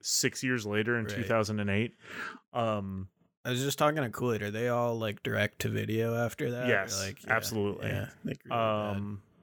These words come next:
Speaker 1: absolutely direct to video, and the saving
Speaker 2: So wait,
Speaker 1: grace
Speaker 2: what
Speaker 1: is
Speaker 2: did
Speaker 1: there's
Speaker 2: you
Speaker 1: a bunch
Speaker 2: watch
Speaker 1: of
Speaker 2: last night? You
Speaker 1: wild
Speaker 2: watched,
Speaker 1: people.
Speaker 2: you watched The Scorpion King
Speaker 1: The
Speaker 2: last
Speaker 1: Scorpion
Speaker 2: night.
Speaker 1: King, two thousand two's The Scorpion King, starring Rock the Dwayne Johnson,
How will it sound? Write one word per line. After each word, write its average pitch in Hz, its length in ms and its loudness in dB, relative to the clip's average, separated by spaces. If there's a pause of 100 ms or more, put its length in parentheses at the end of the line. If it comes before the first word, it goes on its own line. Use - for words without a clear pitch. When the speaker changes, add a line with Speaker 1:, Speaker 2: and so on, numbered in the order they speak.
(380)
Speaker 1:
absolutely 120 460 0
direct 110 300 2
to 110 60 -6
video, 104 640 2
and 98 960 0 (680)
the 123 120 -4
saving 196 340 2
Speaker 2:
So 196 40 -4
wait, 156 60 -4
Speaker 1:
grace 156 160 2
Speaker 2:
what 180 100 -2
Speaker 1:
is 165 80 0
Speaker 2:
did 160 80 2
Speaker 1:
there's 165 80 0
Speaker 2:
you 165 80 -2
Speaker 1:
a - 20 -2
bunch 165 200 2
Speaker 2:
watch 160 80 0
Speaker 1:
of - 0 -
Speaker 2:
last 170 260 -4
night? - 80 -6
You 120 60 -2
Speaker 1:
wild 127 240 2
Speaker 2:
watched, 127 260 -4
Speaker 1:
people. 95 240 -6 (260)
Speaker 2:
you 127 140 -8
watched 135 420 0
The 117 120 -2
Scorpion 120 460 2
King 113 60 -6
Speaker 1:
The 135 60 4
Speaker 2:
last 123 80 0
Speaker 1:
Scorpion 131 380 -2
Speaker 2:
night. 92 100 -6
Speaker 1:
King, - 160 -10
two 139 160 -8
thousand 135 320 2
two's 120 680 -2 (300)
The 117 60 -6
Scorpion 117 400 2
King, 110 280 2
starring 107 640 -2 (1300)
Rock 120 300 2
the 127 80 -4
Dwayne 110 280 0
Johnson, 117 1040 0